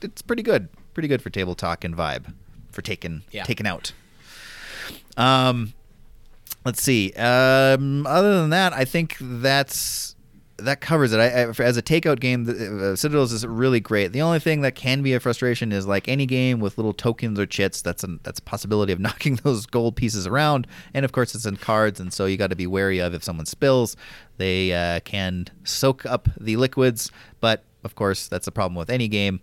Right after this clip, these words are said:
Speaker 1: so it's sort of a minor, uh, complaint here. But other than that, works really well for taking out.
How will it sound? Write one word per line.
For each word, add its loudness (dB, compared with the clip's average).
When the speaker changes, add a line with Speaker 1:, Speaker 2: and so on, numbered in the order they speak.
Speaker 1:
so 0
it's -2
sort -2
of -4
a -4
minor, -2
uh, -6
complaint -8
here. -2
But 0
other 2
than 2
that, 0
works 2
really 6
well 4
for -10
taking -4
out. -4